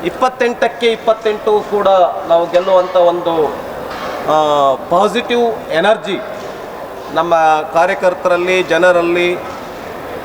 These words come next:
ಆ ಒಂದು ಜನಬೆಂಬಲವನ್ನು ನಾವು ಕಾಣ್ತಾ ಇದ್ದೇವೆ. ಮಾಧ್ಯಮದವರು ಒಂದು ಪೂರ್ಣವಾಗಿರ್ತಕ್ಕಂಥ ಸಹಕಾರವನ್ನು, ಬೆಂಬಲವನ್ನು ಕೊಡಬೇಕು ಅಂತ ವಿನಂತಿಯನ್ನು ಮಾಡ್ತೇನೆ.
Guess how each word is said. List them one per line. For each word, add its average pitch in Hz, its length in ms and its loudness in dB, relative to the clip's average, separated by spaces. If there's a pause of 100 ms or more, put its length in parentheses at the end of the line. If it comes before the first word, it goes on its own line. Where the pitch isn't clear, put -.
ಆ 156 100 4
ಒಂದು 165 480 2
ಜನಬೆಂಬಲವನ್ನು 175 800 2
ನಾವು 151 220 0
ಕಾಣ್ತಾ 170 300 0
ಇದ್ದೇವೆ. 170 440 -2 (600)
ಮಾಧ್ಯಮದವರು 180 760 2 (640)
ಒಂದು 160 300 0
ಪೂರ್ಣವಾಗಿರ್ತಕ್ಕಂಥ 185 1160 2
ಸಹಕಾರವನ್ನು, 165 800 2
ಬೆಂಬಲವನ್ನು 156 680 -2
ಕೊಡಬೇಕು 147 380 0
ಅಂತ 147 160 -4
ವಿನಂತಿಯನ್ನು 143 500 0
ಮಾಡ್ತೇನೆ. 156 420 2